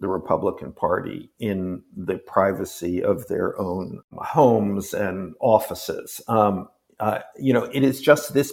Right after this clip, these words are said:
public bow. You are forced to make this public bow. And then you go back and then you say, "Oh my God, the guy is such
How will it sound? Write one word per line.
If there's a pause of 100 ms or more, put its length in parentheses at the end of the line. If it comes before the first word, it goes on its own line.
public
bow.
You
are
forced
to
make
this
public
bow. (120)
And
then
you
go
back
and
then
you
say,
"Oh
my
God,
the
guy
is
such